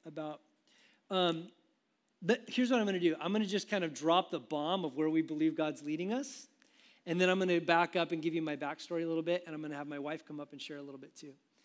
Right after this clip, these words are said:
So we believe with all our heart, um, that God is, uh, calling us and, and sending us to somewhere very unfamiliar for us, but we believe,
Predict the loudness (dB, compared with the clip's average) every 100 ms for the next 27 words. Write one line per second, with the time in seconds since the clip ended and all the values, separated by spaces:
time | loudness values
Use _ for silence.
0 | _ -20 _ -6 2 4 6 2 0 4
1 | 6 6 4 4 2 0 0 0 0 -2
2 | 0 0 -2 -10 _ -12 -10 -10 -12 -16
3 | -20 _ _ _ _ _ -20 _ -8 0
4 | 0 0 -6 -4 0 2 2 0 -2 -8
5 | -12 _ _ -20 -20 -20 _ _ _ -2
6 | 4 6 6 2 -4 -6 -10 -10 -12 _
7 | _ _ -10 -8 -8 -10 -10 -8 -8 -2
8 | 4 4 4 0 0 -2 -4 -10 -12 _
9 | _ _ _ -6 0 0 0 -6 -4 0
10 | 2 0 -2 -2 0 0 -4 -4 -2 -2
11 | -2 -6 -6 -8 -8 -8 -6 -6 -2 0
12 | 2 0